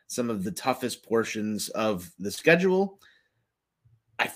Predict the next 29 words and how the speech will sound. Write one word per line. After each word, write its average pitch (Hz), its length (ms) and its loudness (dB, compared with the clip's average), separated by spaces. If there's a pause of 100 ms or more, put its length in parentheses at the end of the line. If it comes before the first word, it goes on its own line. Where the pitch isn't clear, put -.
(140)
I, 131 200 4
I 120 120 0
hope - 640 4 (800)
that 123 320 4 (100)
when 127 280 0
we're 123 100 4
talking 135 520 0
in 107 200 -2
two 117 240 -4
weeks, 104 560 0 (920)
some - 280 2
of 139 140 0
these 131 240 0
other 139 240 2
teams 123 320 -2
that 107 120 -6
they're 101 140 -2
playing 107 380 -4
with, 104 300 -2 (120)
you 107 100 -4
know, 98 240 -2
less, - 680 0 (640)
I 113 80 -4
guess, 107 520 -2
uh, 98 440 -4 (580)
playoff 147 560 4
ready 135 260 4
pitching 143 400 2
staffs 98 640 0